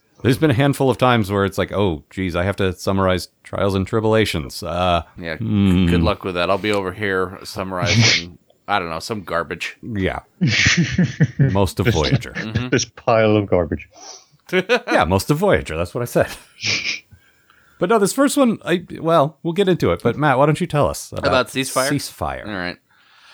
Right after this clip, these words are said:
Speaker 2: So the Vulcans and the Andorians are caught in a stupid war over a pointless but strategically valuable planet near Vulcan space. The Andorians discovered it, terraformed it,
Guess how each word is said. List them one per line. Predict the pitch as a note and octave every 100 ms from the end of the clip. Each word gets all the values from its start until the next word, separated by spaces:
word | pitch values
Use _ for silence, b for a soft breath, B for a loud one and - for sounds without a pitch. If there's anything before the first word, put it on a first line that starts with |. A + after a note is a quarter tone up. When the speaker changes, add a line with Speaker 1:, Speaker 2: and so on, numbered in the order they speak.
| b
Speaker 2:
So | -
the | F3+
Vulcans | G3 A#3+ D4 F3+
and | E3
the |
Andorians | D#3 C#3+ C3+ C#3 C3+ A2
are | G#2
caught | C3 A#2+
in | G#2
a |
stupid | - - - D#3 C#3
war | A#2 A2 A#2+
over | A2+ A2
a | G2+
pointless | - C#3 G#2+ A2+
but | B2+ -
strategically | - A#2+ D3+ C3 B2+ C3
valuable | F2+ A2+ B2 A2+ G#2+
planet | - B2+ A2 F#2
near | G#2+
Vulcan | G#2 G#2+ G#2 G2+
space. | - A#2 E2+ - - b b b
The | D#2
Andorians | E2+ F2+ G2 F#2+ E2+ -
discovered | F2+ - D#3+ D#3
it, | D#3 - b b b _
terraformed | - C3 D3+ C3+ C#3 C#3+ C3+
it, | C3